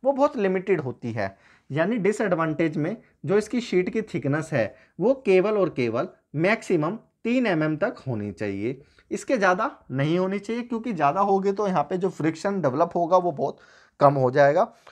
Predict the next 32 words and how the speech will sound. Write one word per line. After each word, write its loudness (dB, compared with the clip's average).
और 4
वो 0
कम 2
फ्रिक्शन -2
हमारे 0
कम -2
हीट -2
को -4
प्रोड्यूस -2
कर -2
पाएगा 0
और 0
एटॉमिक -2
लेवल -4
की -6
बॉन्डिंग -6
नहीं -8
हो -8
पाएगी। -10
दूसरी 2
चीज़ -2
जो -2
ये 0
है 2
कि -2
यहाँ 2
पर 2
जो -2
हम -2
जॉइंट 4
करते 0
हैं, -2